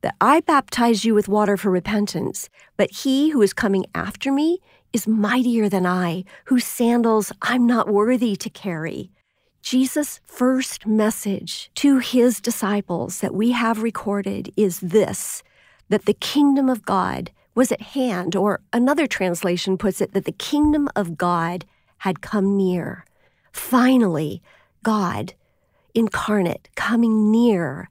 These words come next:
to us once again. What was this kingdom gonna look like? The next thing we read that Jesus says is found in chapter four. And it says that he was preaching and teaching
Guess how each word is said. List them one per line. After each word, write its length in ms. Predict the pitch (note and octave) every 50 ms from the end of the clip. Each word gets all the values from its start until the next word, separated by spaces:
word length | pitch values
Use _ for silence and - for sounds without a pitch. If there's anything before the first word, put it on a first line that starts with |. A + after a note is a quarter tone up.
| _ _ -
to 260 | - - B3+ A#3+ G#3
us 220 | G3 G3+ - - -
once 400 | F3+ F3+ G3 G3+ G#3+ - - G3+
again. 440 | E3+ - F#3+ F#3+ F#3 F#3 F3+ F3 - _ _ _ _ _ _ _
What 320 | - E3 E3+ F#3 G#3+ B3+ -
was 140 | D4 D4+ -
this 160 | D4+ D4 -
kingdom 340 | - - D4+ C#4+ C#4+ D4 C#4+
gonna 220 | C#4 C4+ C4+ C4+
look 220 | B3+ C#4 E4+ -
like? 440 | - D#4 A3 - - - - - _ _ _ _ _ _ -
The 100 | - A#3
next 380 | A3+ G#3+ A3 C4+ F#4 - -
thing 180 | - - F#3 F3+
we 140 | E3 E3+ E3
read 420 | D3+ F3 E3 - F3 E3 F3 - _ _ _
that 160 | F#3 G3+ - -
Jesus 420 | - - G3 G#3 F#3 F3+ F#3+ F#3+
says 560 | - - - - D3 B2+ E3+ F#3+ G#3 G3 - - - _ _ - _ _ _ -
is 180 | - A3+ F#3+ -
found 460 | - A3+ G#3+ G#3 G#3+ A3+ A#3 A#3+ A#3
in 200 | - G#3+ A3 G#3+
chapter 440 | G3 - G#3 F3+ F3+ - - G3 F3+
four. 580 | - - G#3+ G3+ E3+ E3+ D3+ - - F3 - _ _ _ _ _ _ _ _ _ _ _ -
And 140 | - A#3+ A3+
it 140 | A3+ -
says 320 | - - C4+ B3+ C4+ B3+ -
that 220 | - - - -
he 280 | - D4 C#4+ D4 D4 D4
was 280 | D4 G#3 A#3 G#3 -
preaching 880 | - - - - - D#4 D#4+ F#4+ F#4+ - - - B3+ - F3 F#3 F#3+ G#3+ _ _ _ -
and 160 | G#3 G3 G3
teaching 720 | - - - C#4+ D4+ C#4 - - - E3+ F3+ F3+ F3+ F3